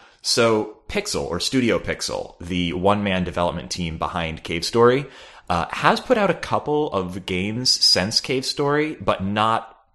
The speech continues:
many that matched Cave Story in terms of scope. There were a lot of very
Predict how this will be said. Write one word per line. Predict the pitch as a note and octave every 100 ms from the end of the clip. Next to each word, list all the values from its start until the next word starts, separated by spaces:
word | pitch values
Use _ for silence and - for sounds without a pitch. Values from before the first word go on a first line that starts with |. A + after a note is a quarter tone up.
| _
many | F2+ E2+ E2 D#2 D2 D#2
that | E2 -
matched | D#2 D#2+ D#2 -
Cave | - D2+ D2
Story | - D#2+ D#2 D2+ D2 - _ _
in | - D2 C2+ C#2
terms | F2 E2 D2+
of | C#2+ C2 -
scope. | - D#2 - -
There | E2+
were |
a | F#2
lot | G2 G2
of |
very | E2+ F2+ F2